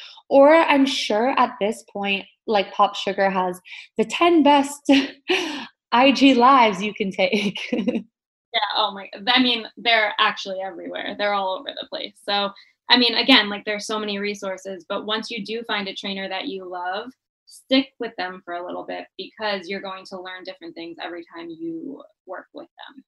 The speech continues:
Speaker 1: Yeah, I did a Zoom, um, like, a Zoom class with this company in Ventura that was, like, had created a little community and had different instructors coming in. And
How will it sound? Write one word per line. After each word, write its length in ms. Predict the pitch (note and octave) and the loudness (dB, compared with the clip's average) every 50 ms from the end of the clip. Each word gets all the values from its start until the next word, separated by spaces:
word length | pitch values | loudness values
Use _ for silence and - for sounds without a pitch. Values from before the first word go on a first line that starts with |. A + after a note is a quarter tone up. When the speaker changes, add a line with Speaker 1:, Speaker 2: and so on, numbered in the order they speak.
| _ _ _ - | _ _ _ -4
Speaker 1:
Yeah, 280 | G3+ G3 F#3+ F#3+ F#3 - | 0 2 4 4 4 2
I 100 | G3+ G3+ | 0 0
did 160 | G3+ A3+ A#3 | 0 2 2
a 100 | C4+ C4+ | 4 2
Zoom, 460 | G#3 E3+ F#3+ G3 G3+ G3+ G#3 G#3 G#3 - - - | 2 0 -4 -4 -4 -4 -4 -6 -8 -8 -6 -4
um, 500 | G3 F#3+ F#3 F3+ F3 F3 F3+ G3 A3 - _ _ - - _ _ - | -2 0 0 0 -2 -2 -6 -8 -12 -16 _ _ -16 -16 _ _ -8
like, 500 | G3 F#3+ F#3 F3+ F3 F3 F3 F3 - - - - _ _ _ _ _ _ _ _ _ _ _ _ - | -2 0 2 2 2 2 0 -2 -8 -14 -20 -20 _ _ _ _ _ _ _ _ _ _ _ _ -4
a 100 | G#3 F#3 | -4 -2
Zoom 300 | E3 G3 G3 G3 G3 F#3+ | 0 0 0 0 -2 -2
class 480 | - - F#3+ F#3 F#3 F#3 F3+ - - | 2 4 6 6 4 4 0 -4 -8
with 320 | G3 F#3+ F#3 F3+ F3+ F3+ - - _ - - _ _ - - F3 | -2 0 0 0 0 -2 -8 -16 _ -20 -20 _ _ -16 -8 -4
this 520 | F#3+ F#3 F3+ F#3 - - - - - - _ - | -4 -4 -4 -6 -10 -18 -20 -20 -20 -20 _ -10
company 420 | - G3 F#3 F3+ F#3 F#3+ F#3+ F#3+ F#3 | -8 -6 -6 -4 -4 -4 -2 -2 -2
in 120 | F#3 F3+ | -2 -2
Ventura 560 | F#3 F3+ F3+ F3 - - F3+ F3+ F3+ F#3 F#3+ | -2 -4 -4 -6 -6 -6 -4 -2 0 0 2
that 220 | G3 F#3+ F#3 - F#3+ | 2 2 0 0 -2
was, 120 | F#3 F3+ | -2 -2
like, 200 | F#3+ F3+ - - | -2 -4 -6 -6
had 220 | - - F#3 F3+ - | -6 -6 -6 -6 -6
created 340 | - F#3+ F3+ F3+ F3 F3 E3 | -4 -2 -2 -2 -2 -2 -4
a 60 | F3+ | -4
little 220 | E3+ F3+ F3 F3+ F3+ | -4 -4 -4 -4 -6
community 560 | - - F#3 F3+ F3 F3 F3 E3+ F3+ F#3 F3+ | -8 -6 -6 -4 -2 -2 -2 -2 -2 -2 -2
and 120 | F3+ F3 | -2 -4
had 180 | E3+ F3+ F3+ E3+ | -4 -6 -4 -4
different 300 | F#3 F3 - F3+ - - | -4 -4 -4 -6 -6 -6
instructors 560 | F3+ E3+ - - F3+ F3+ - - F#3 F#3 F#3 - | -8 -6 -6 -6 -6 -6 -4 -6 -6 -6 -6 -6
coming 280 | - G3 F#3+ F#3+ F#3 | -6 -4 -4 -4 -2
in. 160 | F#3+ F#3+ F#3+ - | -2 -4 -4 -4
And 240 | - F#3 F3+ F3 | -4 -6 -6 -6